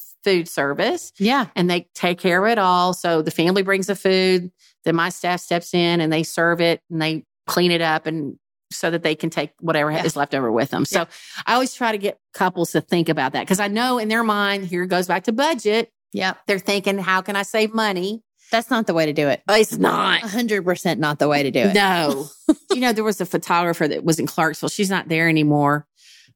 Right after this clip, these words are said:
Speaker 1: but she did her own food at her own wedding.
Speaker 2: Oh, my goodness.
Speaker 1: Yeah. I was like, "Girl, you are crazy."
Speaker 2: Yeah.
Speaker 1: She goes, "Well, if I could have done the photography, I would have."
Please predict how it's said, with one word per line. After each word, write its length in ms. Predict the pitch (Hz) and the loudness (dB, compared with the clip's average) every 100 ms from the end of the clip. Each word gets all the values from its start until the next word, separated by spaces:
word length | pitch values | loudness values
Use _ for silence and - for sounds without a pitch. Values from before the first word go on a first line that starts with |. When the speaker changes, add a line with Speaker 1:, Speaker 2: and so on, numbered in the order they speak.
| - | -2
Speaker 1:
but 200 | 185 185 | -2 0
she 680 | - - - 220 220 220 208 | -6 -8 0 2 4 2 0
did 220 | 185 190 180 | 2 2 2
her 240 | 175 - | 0 0
own 240 | 170 170 170 | 2 2 2
food 420 | - 170 160 156 | 2 4 4 4
at 120 | 151 143 | 0 0
her 180 | 143 - | 0 2
own 500 | 147 147 147 147 147 _ - | 2 4 4 4 0 _ -4
wedding. 460 | 143 135 113 - | -2 -2 -4 -4
Speaker 2:
Oh, 120 | 226 214 | -4 -2
my 180 | 190 | -2
goodness. 580 | 175 170 170 - 160 - | 0 0 0 -4 -8 -6
Speaker 1:
Yeah. 540 | - 160 147 139 95 - - - _ _ _ _ - | 0 4 4 2 0 -4 -10 -20 _ _ _ _ -2
I 100 | 180 | -2
was 100 | 180 | -2
like, 140 | 156 | -6
"Girl, 280 | - 185 175 | -2 0 0
you 260 | 175 180 190 | 0 0 0
are 160 | 143 | 0
crazy." 960 | 143 - - - 147 147 143 135 120 87 | -6 -14 -16 -4 0 2 2 2 0 0
Speaker 2:
Yeah. 360 | 208 202 170 156 - _ - - | 0 0 0 -2 -8 _ -20 -18
Speaker 1:
She 120 | - 220 | -2 0
goes, 100 | 214 | 2
"Well, 80 | |
if 80 | 233 | 2
I 80 | 254 | 2
could 160 | 254 226 | 0 -4
have 100 | 220 | -2
done 140 | 220 | -2
the 60 | 196 | -4
photography, 480 | - 196 190 175 | -4 0 0 0
I 80 | 175 | 0
would 200 | 156 170 | 2 0
have." 400 | 170 156 156 156 | 2 0 0 -2